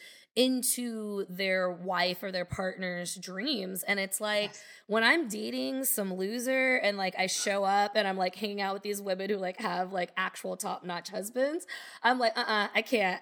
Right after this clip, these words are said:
Speaker 1: I can't do it." Like, it's one
Speaker 2: Yeah.
Speaker 1: thing when you believe all husbands are, like, the worst, then it's like, okay, they're interchangeable. But when you realize, like, hey,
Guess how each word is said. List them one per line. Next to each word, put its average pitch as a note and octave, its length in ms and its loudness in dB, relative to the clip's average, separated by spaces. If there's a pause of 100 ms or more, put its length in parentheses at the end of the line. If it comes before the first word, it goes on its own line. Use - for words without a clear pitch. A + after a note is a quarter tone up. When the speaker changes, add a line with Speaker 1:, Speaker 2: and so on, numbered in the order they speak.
Speaker 1:
I A3+ 60 2
can't E4 280 6
do D4+ 160 6
it." G3+ 180 8
Like, D4 200 4
it's E4 180 0
one E4 180 6
Speaker 2:
Yeah. B3 120 12
Speaker 1:
thing F3+ 80 10
when C#4 100 -4
you C#4+ 80 -2
believe C4 400 2
all A3+ 320 4
husbands A3 460 0
are, G#3+ 100 -2
like, G3 260 -2
the G#3+ 360 2
worst, G3+ 440 4
then A#3+ 120 -2
it's A#3 120 -4
like, A3 160 2
okay, F#3 540 2 (240)
they're C#4 160 12
interchangeable. G3+ 960 0 (300)
But A#3+ 320 8
when C4+ 120 -2
you C#4+ 160 -6
realize, D4 460 2
like, A3 160 -2
hey, G3 600 2